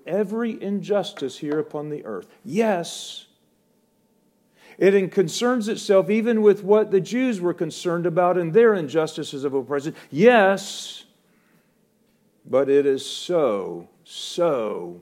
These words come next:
much more than that. Vastly more. The kingdom of God is ultimately about what glorifies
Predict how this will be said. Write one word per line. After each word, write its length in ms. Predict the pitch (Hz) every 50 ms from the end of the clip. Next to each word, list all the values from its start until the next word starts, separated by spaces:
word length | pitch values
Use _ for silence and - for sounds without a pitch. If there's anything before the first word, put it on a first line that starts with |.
| - -
much 720 | 90 95 107 127 135 117 92 82 80 - - - - - -
more 520 | 104 98 104 104 110 113 110 110 110 - - _ -
than 360 | 95 95 90 92 92 90 87
that. 300 | 82 - - - - _ _ _ _ _ _ _ _ _ _ _ _ _ _ _ _ _ _ _ _ _ _ _ _ _ _ _ _ _ _ _ _ _ _ _ _ _ _ _ _ _ _ _ _
Vastly 1040 | 101 95 - 196 220 220 226 220 208 202 - - - - 165 151 135 123 113 104 -
more. 460 | 110 110 127 131 120 107 95 71 - - - _ _ _ _ _ _ _ _ _ _ _ _ _ _ _ _ _ _ _ _ _ _ _ _ _ _ _ _ _ _ _ _ _ _ _ _ _ _ _ _ _ _ _ _ _ _ _ _ _ _ _ _
The 80 | - -
kingdom 520 | - 175 214 233 233 233 226 214 214 196
of 140 | 180 143 127
God 380 | 147 185 196 208 208 202 180 156
is 100 | 123 147
ultimately 640 | 175 202 214 202 208 - 165 160 151 151 151 147
about 260 | 139 135 156 151 143
what 180 | 147 139 127 117
glorifies 960 | - 135 151 185 202 208 202 196 180 196 - - 151 143 135 127 123 -